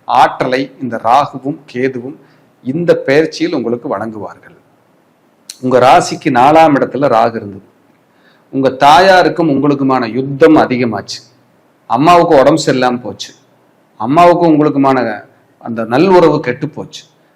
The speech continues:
வீடு, இடம், நிலம், வாகனம் இது எல்லாமே உங்களுக்கு மக்கர் பண்ணுச்சு. தொழில்ல நிறைய நெருக்கடிகளை சந்திச்சீங்க,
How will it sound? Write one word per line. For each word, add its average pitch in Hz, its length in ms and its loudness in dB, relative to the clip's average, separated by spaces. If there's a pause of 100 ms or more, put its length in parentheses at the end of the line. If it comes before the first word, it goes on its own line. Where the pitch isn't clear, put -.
(120)
வீடு, 156 640 2
இடம், 143 460 2
நிலம், 139 420 -2
வாகனம் 127 540 0
இது 117 160 -10
எல்லாமே 156 400 -2
உங்களுக்கு 131 340 -8
மக்கர் 117 440 -4
பண்ணுச்சு. - 340 -14 (1120)
தொழில்ல 190 460 2
நிறைய 156 400 2
நெருக்கடிகளை 143 640 0
சந்திச்சீங்க, 95 440 -18